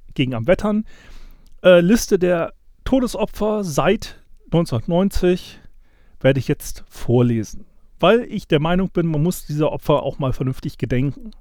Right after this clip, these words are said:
Und einfach, um den Stress mal rauszukriegen. Weil, ganz ehrlich, in Deutschland ist nämlich nie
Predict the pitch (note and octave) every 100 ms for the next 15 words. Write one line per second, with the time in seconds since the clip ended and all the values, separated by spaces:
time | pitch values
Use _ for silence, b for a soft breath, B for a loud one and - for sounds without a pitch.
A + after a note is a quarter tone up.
0 | - - - - - - - - G3+ G3
1 | - - D#3 D#3+ - D3 D#3 D3+ C#3+ -
2 | - - - - B3+ E3+ - C#3+ A#2+ B2
3 | - C3+ - A#2+ - B B B B E3+
4 | G3+ - - A3 - F3+ F#3+ G#3+ - -
5 | D#3 E3+ G#3 - G#3+ G#3 A3+ - - -
6 | F3+ - - - - D3+ D3+ C#3+ - F3
7 | G3